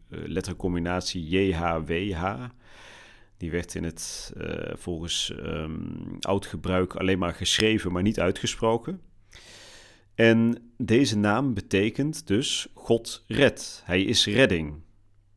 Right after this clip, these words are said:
En de catechismus zegt dan ook terecht dat hierin de identiteit en de zending van Jezus vervat ligt.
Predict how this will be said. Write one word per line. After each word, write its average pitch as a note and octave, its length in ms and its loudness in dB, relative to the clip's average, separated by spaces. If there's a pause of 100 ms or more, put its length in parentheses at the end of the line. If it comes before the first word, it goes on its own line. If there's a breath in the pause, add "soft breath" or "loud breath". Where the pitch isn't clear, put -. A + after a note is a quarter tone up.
(840 loud breath)
En G#2+ 500 4
de G#2+ 80 0
catechismus A#2+ 580 0
zegt - 180 -2
dan A#2+ 100 -2
ook A#2 180 0
terecht G2+ 600 -4
dat - 540 0 (600 soft breath)
hierin A2 720 2 (260)
de G#2 120 -2
identiteit A2+ 1080 2 (120)
en E3 200 2
de D#3+ 120 6
zending C3 480 6
van G#2 160 4
Jezus G2+ 400 4
vervat - 380 0
ligt. - 420 -8